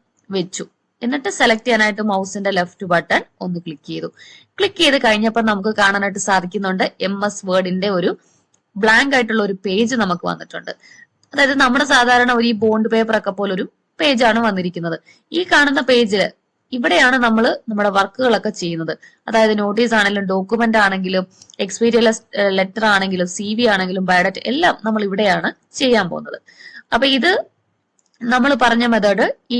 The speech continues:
ഒരു ഡെസ്ക്ടോപ്പില് വേർഡിന്റെ ഐക്കൺ ഉള്ളവർക്ക് അങ്ങനെ ചെയ്യാം. പല മെത്തേഡ് ഉണ്ട് ഓപ്പൺ ചെയ്യാനായിട്ട്. നമ്മുടെ ഇഷ്ടമാണ്, നമുക്ക് ഏതാണോ എളുപ്പം നമുക്കത് ചൂസ് ചെയ്യാം.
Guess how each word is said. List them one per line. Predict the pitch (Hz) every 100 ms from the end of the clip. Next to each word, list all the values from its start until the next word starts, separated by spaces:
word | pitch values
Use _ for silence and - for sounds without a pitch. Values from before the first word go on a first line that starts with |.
| 247
ഒരു | 220 247 214
ഡെസ്ക്ടോപ്പില് | 214 - 285 277 214 185 196 262 240
വേർഡിന്റെ | 202 214 226 202 208 - 202 208
ഐക്കൺ | 226 - 262 202
ഉള്ളവർക്ക് | 190 247 196 185 - 302 - -
അങ്ങനെ | 226 226 214 190
ചെയ്യാം. | 156 156 - _ _ _ _ 240
പല | 254 339
മെത്തേഡ് | 294 254 233 208
ഉണ്ട് | 202
ഓപ്പൺ | 196 196 190
ചെയ്യാനായിട്ട്. | 185 175 156 165 190
നമ്മുടെ | 226 302 285
ഇഷ്ടമാണ്, | - 233 214 214
നമുക്ക് | 202 262 269 233
ഏതാണോ | 226 214 196
എളുപ്പം | 185 185 202
നമുക്കത് | 190 196 196 196 190
ചൂസ് | 156 -
ചെയ്യാം. | 156 165